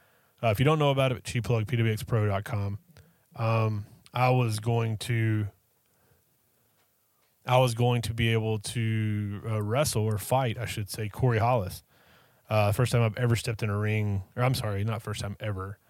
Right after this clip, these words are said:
First time I've stepped in the ring in probably s-, five years, six years. And, uh, I've been in the gym, I've been working out, I've been in the ring bumping around, uh, getting ready for this. And, uh,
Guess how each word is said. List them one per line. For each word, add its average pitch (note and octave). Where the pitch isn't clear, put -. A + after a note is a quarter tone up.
First C3+
time C3
I've A2+
stepped A#2
in A#2
the G#2+
ring G#2+
in G#2+
probably G#2
s-, -
five G#2+
years, G2+
six -
years. G#2
And, G#2+
uh, G#2+
I've A2+
been A#2
in A#2
the A2
gym, A#2+
I've G#2
been G#2+
working G#2+
out, G#2+
I've F#2+
been G2+
in A#2
the G#2
ring G#2+
bumping G#2
around, G#2
uh, G#2+
getting G#2+
ready A#2+
for -
this. F#2
And, G#2
uh, G2+